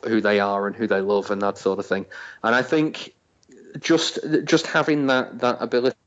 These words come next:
to normalise it, to, to make it a thing that kids can go to and enjoy the parade and then say, "Why are we here? What's this all about?" And then for the parents to say,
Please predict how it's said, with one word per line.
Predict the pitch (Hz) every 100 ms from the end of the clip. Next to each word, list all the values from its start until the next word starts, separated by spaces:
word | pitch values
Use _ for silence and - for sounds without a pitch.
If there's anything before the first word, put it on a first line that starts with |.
| _ _ _ _ _ -
to | - 135 - 120
normalise | 117 113 123 120 117 110 107 101
it, | 101 -
to, | 113 113
to | 120
make | 123 135 -
it | 123 - - _ -
a |
thing | 127 156 143
that | 123 117
kids | - 147 -
can | -
go | 131 127
to | -
and | 117
enjoy | 113 117 117
the | 113
parade | - 123 123 113
and | 107
then | 107
say, | - 110
"Why | 113 117
are | 110 107 _ _ _
we | 110
here? | 107 117 113 110
What's | 107 113 -
this | 113 -
all | 107
about?" | 104 110 107
And | 98
then | 104
for | -
the |
parents | 104 113 104 -
to | -
say, | 107 104